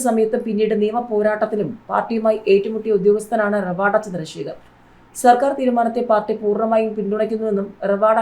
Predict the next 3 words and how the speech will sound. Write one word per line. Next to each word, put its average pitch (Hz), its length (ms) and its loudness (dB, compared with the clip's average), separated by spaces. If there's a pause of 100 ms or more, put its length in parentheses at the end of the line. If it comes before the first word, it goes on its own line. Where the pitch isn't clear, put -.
കുറ്റവിമുക്തനാക്കപ്പെട്ട 214 920 -4 (100)
ഉദ്യോഗസ്ഥനാണെന്നുമുള്ള 208 880 -2 (560)
സംസ്ഥാന 220 420 0